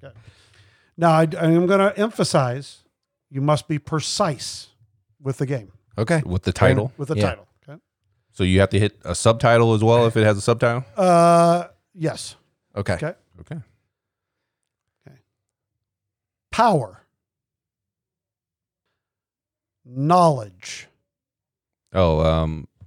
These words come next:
Speaker 3: Terra
Speaker 1: Are you,
Speaker 3: Mystica.
Speaker 1: are you buzzing in?
Speaker 3: Oh, I'm buzzing.
Speaker 1: Terra Mystica is incorrect. Hmm. Sorry, Richie. Mine, races, trading post.
Speaker 2: Gaia Project.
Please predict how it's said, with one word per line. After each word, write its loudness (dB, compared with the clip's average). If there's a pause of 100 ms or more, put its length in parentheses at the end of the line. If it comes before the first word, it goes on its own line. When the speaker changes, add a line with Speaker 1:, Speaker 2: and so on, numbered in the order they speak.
(140)
Speaker 3:
Terra 2
Speaker 1:
Are 2
you, 2
Speaker 3:
Mystica. -4
Speaker 1:
are -10
you -8
buzzing 0
in? 2
Speaker 3:
Oh, 2
I'm 0
buzzing. -2 (1000)
Speaker 1:
Terra -10
Mystica -8
is -8
incorrect. -12 (880)
Hmm. -14 (240)
Sorry, -18
Richie. -20 (240)
Mine, 0 (720)
races, -4 (360)
trading 0
post. -10 (480)
Speaker 2:
Gaia 2
Project. -8